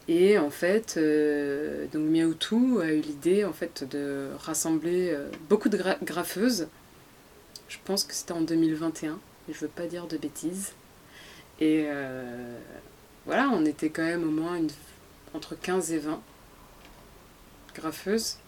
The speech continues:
qui venaient pas que de Paris, euh,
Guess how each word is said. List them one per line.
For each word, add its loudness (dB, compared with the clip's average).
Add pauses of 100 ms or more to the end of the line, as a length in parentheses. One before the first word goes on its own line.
(460)
qui -6
venaient 0
pas -2
que -6
de -6 (100)
Paris, 0
euh, 0